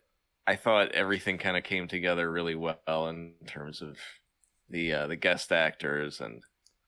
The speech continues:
it all made sense, which is something that doesn't always happen. Oh, oh, actually, it didn't all make sense, because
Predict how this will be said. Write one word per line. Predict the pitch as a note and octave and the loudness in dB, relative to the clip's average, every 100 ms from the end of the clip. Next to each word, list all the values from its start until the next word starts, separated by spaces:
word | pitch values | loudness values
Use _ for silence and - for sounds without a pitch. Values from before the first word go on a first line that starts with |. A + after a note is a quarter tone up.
| _ - | _ -2
it | F#2+ | 4
all | G#2 G#2 | 4 6
made | G2+ F2+ | 4 2
sense, | - C3 C3+ C#3 - - | 0 2 4 2 -4 -6
which | G#2 G2 | -4 -4
is | F#2 F2+ D2+ - | -4 -4 -8 -12
something | - G2 G2 G#2 F#2+ E2+ _ | -10 -10 -6 -8 -8 -12 _
that | - E2+ - _ _ | -12 -12 -14 _ _
doesn't | - F2 G2 | -10 -6 2
always | A2 A#2 A2+ | 4 4 2
happen. | A2 G#2 G#2+ _ _ _ _ A2 A2+ - - _ _ _ _ _ - - - - - - - - - - - - - - - | 2 2 2 _ _ _ _ -10 -8 -18 -20 _ _ _ _ _ -6 -2 -2 -4 -12 -14 -14 -16 -20 -20 -18 -18 -20 -10 2
Oh, | C#3 B2 C3+ | 4 4 4
oh, | C3 | 6
actually, | B2 D3 - | 6 6 4
it | C#3 | 4
didn't | C3+ A#2+ | 4 4
all | G2+ | 4
make | F2+ E2+ | 4 -2
sense, | - D2 B1+ - | -4 -8 -8 -10
because | G2 - F2+ - | -8 -6 -6 -8